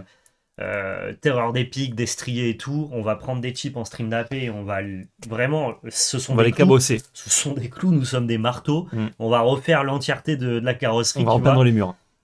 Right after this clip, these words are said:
Speaker 1: Mais en vrai, je pense que ce deck-là sera jamais un bon deck du standard, même si ça fonctionne.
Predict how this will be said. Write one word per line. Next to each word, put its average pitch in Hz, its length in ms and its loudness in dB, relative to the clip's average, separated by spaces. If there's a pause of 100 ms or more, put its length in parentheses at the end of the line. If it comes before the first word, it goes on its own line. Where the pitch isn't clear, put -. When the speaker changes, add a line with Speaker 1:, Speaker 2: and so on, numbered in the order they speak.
(260)
Speaker 1:
Mais 120 160 0
en 120 120 2
vrai, 135 280 2
je 127 120 -2
pense 147 320 0
que 131 100 -6
ce 110 40 -4
deck-là 127 320 0
sera 110 300 -4
jamais 135 320 0
un 131 80 0
bon 113 160 -6
deck 110 160 -4
du 104 80 -14
standard, 98 400 -10
même 127 240 -2
si - 200 -4
ça 123 140 -2
fonctionne. 101 380 -10